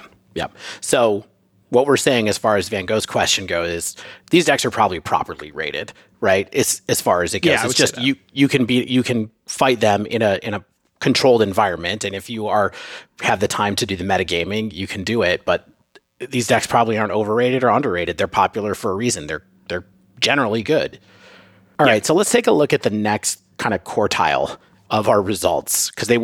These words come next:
Speaker 1: they broke out kind of nicely in this way. So our third, third kind of headline about the tournament or take is,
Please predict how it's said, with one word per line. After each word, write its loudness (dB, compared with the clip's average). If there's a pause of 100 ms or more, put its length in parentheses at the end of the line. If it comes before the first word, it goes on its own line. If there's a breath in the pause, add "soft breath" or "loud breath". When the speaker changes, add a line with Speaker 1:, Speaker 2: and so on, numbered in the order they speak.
Speaker 1:
they 2
broke 2
out 2
kind -4
of -4
nicely -4
in -8
this -8
way. -2
So 0
our 2
third, 0 (420 loud breath)
third 2
kind 2
of 0
headline 0
about 0
the -6
tournament -6
or -4
take -4
is, -4